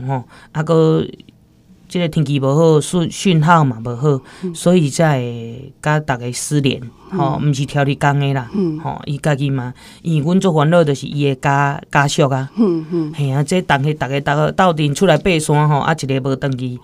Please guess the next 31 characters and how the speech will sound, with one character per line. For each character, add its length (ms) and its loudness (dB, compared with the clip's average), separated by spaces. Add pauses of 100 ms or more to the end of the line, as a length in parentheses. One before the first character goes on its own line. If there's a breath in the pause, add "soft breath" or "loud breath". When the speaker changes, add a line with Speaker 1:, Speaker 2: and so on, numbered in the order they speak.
Speaker 2:
嗯。 260 -6
Speaker 1:
迄 120 -4
家 120 2
属 140 2
烦 260 0
恼 200 4
啊， 180 -8 (140)
Speaker 2:
嗯。 160 -6
Speaker 1:
吼， 120 -6
所 160 0
以 140 4
这 220 2
部 240 0
分 180 2
吼， 180 0 (360 loud breath)
诶， 360 -8
不 100 2
管 260 4 (240)
咱 160 2
若 320 -2
发， 280 2
发 280 0
现 180 2
着 180 2
失 240 -4
联 200 2
嘛， 220 -2
是 200 -12
着 120 -8
爱。 240 2 (400 loud breath)
啊， 200 -6